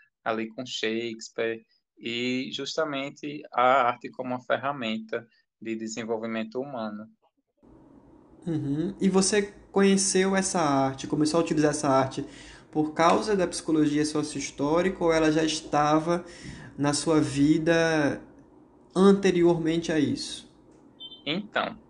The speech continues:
Speaker 1: eu sempre desenhei. Então, eu não tenho, assim, uma recordação de quando isso começou na minha vida, porque
Speaker 2: Hum.
Speaker 1: existem desenhos de quando eu fiz criança,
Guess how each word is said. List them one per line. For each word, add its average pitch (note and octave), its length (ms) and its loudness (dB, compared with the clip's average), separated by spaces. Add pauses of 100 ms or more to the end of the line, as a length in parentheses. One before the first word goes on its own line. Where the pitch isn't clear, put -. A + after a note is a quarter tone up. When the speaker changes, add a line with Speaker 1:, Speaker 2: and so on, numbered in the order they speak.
(200)
Speaker 1:
eu B2+ 600 0
sempre C#3+ 640 -4
desenhei. D3 760 0 (240)
Então, A#2 540 -2
eu A#2 100 2
não C3+ 240 0
tenho, A#2+ 360 0
assim, A#2+ 560 -6 (380)
uma B2 220 -2
recordação C3+ 920 0
de D3+ 120 -8
quando A#2+ 340 -2
isso A#2 160 -8
começou B2 500 -4
na A2+ 120 -6
minha A2 260 -8
vida, A2 400 -10 (800)
porque C#3 420 0
Speaker 2:
Hum. A#2+ 220 2
Speaker 1:
existem B2 580 -6
desenhos A2+ 460 -2
de A#2 120 -14
quando A2+ 260 -6
eu A2+ 60 -4
fiz A2+ 260 -8
criança, A#2+ 960 -4